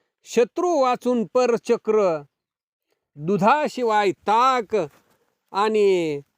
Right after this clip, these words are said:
चाकाशिवाय रथ हा कधीही पूर्ण होत नाही. समर्था वाचून कल्याण होत नाही आणि व्यासा वाचून पुराण पूर्ण होत नाही. हरिदासाशिवाय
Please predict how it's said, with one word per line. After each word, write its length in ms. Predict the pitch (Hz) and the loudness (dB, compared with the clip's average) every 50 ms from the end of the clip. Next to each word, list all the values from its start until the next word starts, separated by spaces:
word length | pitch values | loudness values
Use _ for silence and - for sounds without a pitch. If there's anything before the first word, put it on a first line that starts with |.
| _ _ _ _ _ _ - - | _ _ _ _ _ _ -4 0
चाकाशिवाय 920 | 196 208 202 175 - - 277 269 254 - - - 214 208 208 202 190 165 | 0 2 2 0 0 -2 -2 0 -2 -2 -4 -2 -2 0 0 0 0 0
रथ 420 | 156 160 190 220 254 247 185 - 208 196 180 156 - _ _ _ _ _ _ _ - | 0 2 2 2 2 0 -2 -2 -2 -2 -2 -4 -6 _ _ _ _ _ _ _ -2
हा 140 | 180 208 202 175 _ - | 0 0 0 -2 _ -4
कधीही 800 | 190 190 180 175 208 214 208 180 156 214 285 302 320 330 330 254 - _ _ _ _ _ _ _ | -2 -2 -2 -2 -2 -2 -2 -2 0 0 0 0 0 -2 -2 -4 -4 _ _ _ _ _ _ _
पूर्ण 320 | 208 220 220 208 202 202 | -4 0 0 0 0 0
होत 320 | 202 190 151 165 220 247 240 _ - | 0 0 0 0 0 0 -2 _ -8
नाही. 480 | 202 214 208 208 208 190 175 170 185 - _ _ _ _ _ _ _ _ _ _ | -6 -4 -2 0 0 0 -2 -4 -10 -14 _ _ _ _ _ _ _ _ _ _
समर्था 600 | - - 208 220 254 285 277 208 - 208 233 240 | -6 -2 0 0 2 2 0 0 -2 0 0 0
वाचून 460 | 233 226 220 214 - - 214 208 185 160 | 0 0 0 -2 -2 -2 -2 -2 -2 -2
कल्याण 480 | - 180 190 196 214 247 254 262 254 | -2 -2 -2 -2 -2 0 0 0 0
होत 220 | 226 180 208 226 208 _ | 2 2 0 0 -2 _
नाही 460 | 208 208 208 202 196 196 185 170 160 165 _ _ _ _ _ _ _ _ _ | -6 -6 -4 -2 -2 -2 -2 -4 -6 -10 _ _ _ _ _ _ _ _ _
आणि 320 | - 185 196 196 190 180 | -4 -2 0 0 0 0
व्यासा 520 | 165 160 180 185 190 190 - - 220 220 202 | 0 0 0 2 2 0 -2 -2 -2 -2 -2
वाचून 500 | 190 190 190 180 - - 190 180 170 156 | -2 -2 -2 -4 -4 -4 -4 -2 -4 -6
पुराण 560 | - - 180 196 196 208 214 226 226 220 202 | -6 -4 -2 0 0 0 0 0 0 0 -2
पूर्ण 380 | 180 170 190 185 180 185 180 180 | -2 -4 -4 -4 -2 -2 0 0
होत 260 | 175 156 156 175 160 - | 0 0 -2 -4 -6 -8
नाही. 400 | - 160 165 165 165 151 139 131 143 _ _ _ _ _ _ _ _ _ _ _ _ _ _ | -8 -6 -4 -4 -2 -4 -6 -8 -12 _ _ _ _ _ _ _ _ _ _ _ _ _ _
हरिदासाशिवाय 1120 | - - 220 269 311 330 285 220 220 226 214 - 302 311 294 220 - 254 269 285 294 294 | -2 0 2 2 2 0 0 2 2 0 0 0 -2 -2 -2 -2 -2 0 0 2 2 2